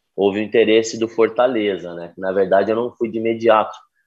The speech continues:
Eu fui pro Atlético Mineiro, joguei o campeonato estadual, mas o pessoal da Santana Teixo insistiu com a minha vinda, no meu retorno pra Fortaleza e, e junto com a família, né, minha esposa até hoje fala que quer voltar <laughs> pro Nordeste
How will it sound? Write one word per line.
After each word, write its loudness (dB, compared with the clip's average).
Eu 0
fui 0
pro 0
Atlético 2
Mineiro, 0
joguei -2
o -6
campeonato -4
estadual, 2
mas -8
o -20
pessoal 0
da 0
Santana -2
Teixo -4
insistiu -4
com -2
a -2
minha -2
vinda, -4
no -4
meu 2
retorno 0
pra -2
Fortaleza 0
e, -6
e -6
junto -10
com -2
a -6
família, -2
né, -2
minha -6
esposa -2
até 2
hoje 2
fala 2
que -8
quer 2
voltar -2
<laughs> -10
pro -8
Nordeste -2